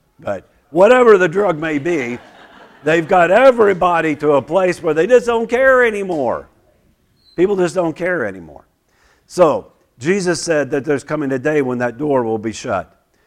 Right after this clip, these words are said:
Well, you don't want to end up on the wrong side of that door. And I want to tell you that there has been powerful and very real prophetic words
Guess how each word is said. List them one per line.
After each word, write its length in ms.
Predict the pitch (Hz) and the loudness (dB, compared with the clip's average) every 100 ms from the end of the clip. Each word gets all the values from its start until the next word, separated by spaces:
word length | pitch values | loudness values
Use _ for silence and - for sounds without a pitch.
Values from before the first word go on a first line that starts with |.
| _ - | _ -2
Well, 160 | 139 | -2
you 180 | 139 175 | 0 2
don't 300 | 202 190 170 | 4 4 4
want 240 | 165 165 | 2 2
to 40 | 151 | 0
end 240 | 151 151 | -4 -2
up 220 | 147 143 | -2 0
on 140 | 143 123 | -2 -4
the 60 | |
wrong 300 | 113 127 135 | -2 -2 -2
side 360 | 120 135 120 110 | -6 -6 -4 -4
of 60 | 104 | -4
that 200 | 104 92 | -6 -4
door. 340 | 107 90 - _ _ _ _ _ _ _ _ _ _ | -6 -6 -10 _ _ _ _ _ _ _ _ _ _
And 100 | 131 | -4
I 80 | 160 | -2
want 220 | 190 185 | 2 2
to 80 | 170 | 2
tell 220 | 165 151 | 0 2
you 100 | 135 | 2
that 160 | 123 123 | 0 0
there 240 | 175 160 | 0 0
has 140 | 143 117 | -2 -4
been 440 | 147 143 135 - _ _ _ _ _ _ - | -2 -2 -4 -10 _ _ _ _ _ _ -2
powerful 800 | 175 185 185 160 165 156 160 - | 0 2 2 0 0 0 -2 -6
and 220 | 123 117 | -8 -6
very 200 | 131 135 | -2 -2
real 360 | 123 135 160 160 | 0 0 0 -2
prophetic 480 | 135 - 151 139 113 | -6 -8 -6 -6 -8
words 500 | 139 131 120 - | -4 -4 -4 -12